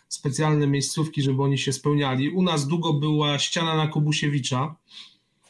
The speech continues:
Później ktoś to chyba kupił, wynajął, w-, ocieplił, zamalował, później znowu było dostępne, a teraz to nie wiem, jaka jest formuła tego, bo jest trochę pomalowane, trochę jest zostawione.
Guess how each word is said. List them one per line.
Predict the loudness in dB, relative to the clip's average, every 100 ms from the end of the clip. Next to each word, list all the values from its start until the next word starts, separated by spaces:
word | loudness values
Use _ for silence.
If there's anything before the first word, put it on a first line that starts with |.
| _ -4
Później | 0 2 2
ktoś | -2 -2
to | 0
chyba | 0 0 0
kupił, | 0 0 0
wynajął, | 2 2 0 0 2 2 2 0 -2
w-, | -6 -12 -4 -4 -2
ocieplił, | -2 0 -2 0 0 2 2
zamalował, | 0 0 0 0 2 0 2 0 -2
później | -2 0 0
znowu | 0 2 2 2
było | 0 0 2
dostępne, | 0 -2 0 0 0 0 0
a |
teraz | -2 -2 -2
to | 0
nie | 0
wiem, | 0 -2
jaka | -2
jest | -4 -4
formuła | 0 2 2
tego, | 0 -2 -2 -2
bo | 0
jest | 0 0
trochę | 0 0
pomalowane, | 0 2 2 2 2 2 0
trochę | -2 -2 -2
jest | -2 -2
zostawione. | -4 -4 -2 0 0 0 -4